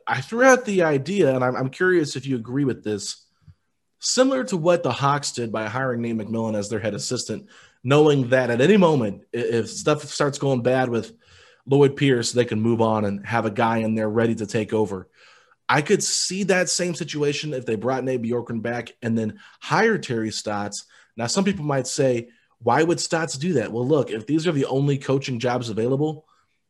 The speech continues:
I don't think Boston is gonna hire Terry Stotts, and I don't think Orlando would, because Orlando is going into rebuild mode. I don't think Terry Stotts wants to be a part of that. So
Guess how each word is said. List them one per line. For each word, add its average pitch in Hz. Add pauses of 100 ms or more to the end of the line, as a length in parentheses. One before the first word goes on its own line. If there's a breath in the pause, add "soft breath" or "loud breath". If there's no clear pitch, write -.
(220)
I 131
don't 151
think 160
Boston 139 (120)
is 117
gonna 139
hire 139
Terry 151
Stotts, 147
and 110
I 110
don't 131
think 135
Orlando 113
would, 104 (640 soft breath)
because 120
Orlando 127
is 113
going 117
into 113
rebuild 135
mode. 117
I 101
don't 120
think 117
Terry 117
Stotts 110
wants 107
to 104
be 104
a 101
part 156
of 104
that. 95
So 127